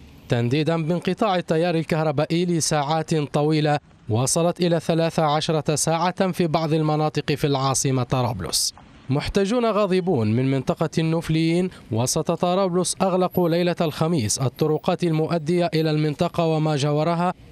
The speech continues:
احتجاجا على انقطاع الكهرباء. وبحسب ما تداولته وسائل التواصل الاجتماعي،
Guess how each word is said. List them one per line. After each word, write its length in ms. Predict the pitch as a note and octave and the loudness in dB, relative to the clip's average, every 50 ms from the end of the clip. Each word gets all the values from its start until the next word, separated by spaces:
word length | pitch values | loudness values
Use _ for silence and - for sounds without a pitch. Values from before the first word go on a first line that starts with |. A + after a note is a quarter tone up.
| - - A#2+ | -10 -4 -2
احتجاجا 680 | A#2+ G#2+ - - D#3+ D#3+ E3 G3+ A3+ G#3+ F#3+ G#3 F#3+ E3+ | -2 -2 -2 0 0 0 2 0 0 0 0 0 0 2
على 220 | D#3+ E3+ E3+ E3 | 0 0 0 0
انقطاع 420 | D#3 - E3+ D3+ - E3+ D#3 D3 | -2 -2 -4 -2 0 0 2 2
الكهرباء. 680 | D3 C3 - - B2 B2 C3+ C#3 B2 A2 G#2+ - C2 - - - - - - - | 0 0 -2 -2 -2 0 0 0 -2 -2 -4 -6 -8 -14 -14 -18 -20 -20 -8 -2
وبحسب 560 | - C3 C3 E3+ E3 - B3+ A3+ - A#3+ G3 A3 | -2 0 0 0 0 0 0 0 0 0 0 0
ما 220 | G#3+ G#3 G3+ G3 | 0 2 0 0
تداولته 720 | F#3 - G3 F#3 D#3+ F#3+ F#3 F3+ F3 E3 E3 G3 - G3 G3+ | 0 0 0 0 2 2 2 2 2 2 0 0 0 0 0
وسائل 480 | F#3+ F3 E3 - - F#3 - F3+ F3 | 2 2 2 0 -2 0 0 0 0
التواصل 480 | E3 - - E3 D#3+ E3 E3+ - F3 E3+ | 0 0 0 0 0 0 0 0 2 2
الاجتماعي، 760 | E3 D#3+ D#3 D3 C#3 - - D3+ D3 D3 C#3+ D#3+ D3+ G#2+ - | 2 2 2 0 0 -2 -2 0 0 0 0 0 -2 -2 -4